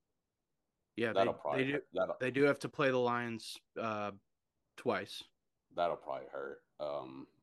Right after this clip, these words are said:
Speaker 2: assuming they lose both those games. Uh, they are at six. I just think bad quarterback. I think they'll fall off. Um,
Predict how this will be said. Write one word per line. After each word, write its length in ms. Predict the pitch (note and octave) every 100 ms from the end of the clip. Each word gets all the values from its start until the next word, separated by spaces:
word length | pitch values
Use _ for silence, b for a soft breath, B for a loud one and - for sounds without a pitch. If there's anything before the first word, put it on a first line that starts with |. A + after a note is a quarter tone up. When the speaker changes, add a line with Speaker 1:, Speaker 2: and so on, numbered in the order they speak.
| _ _ _ _
Speaker 2:
assuming 360 | G2+ F#2+ A2+ F#2
they 120 | E2
lose 260 | D#2+ D2 D2+
both 220 | - -
those 200 | A#1 -
games. 320 | - C#2+ - _ _ _ _ _ -
Uh, 300 | D#2+ D2 C#2+ - b b b b b b b b _ _ _ _ _ _ _ _ _ _ _ _ _ F#2+
they 100 | A2+
are 180 | C#3
at 120 | B2+ -
six. 280 | - G2 -
I 120 | G2+
just 260 | G#2 F2 -
think 300 | F2+ E2 D#2 _ _ _ _ _ _ _ _ _ G#2+
bad 240 | G2 F#2
quarterback. 500 | - E2+ D#2+ C#2+ C#2+
I 60 | E2
think 180 | E2 D2+
they'll 120 | C#2
fall 260 | - A1+ -
off. 140 | B1+ - - - D2 D2
Um, 160 | D2 -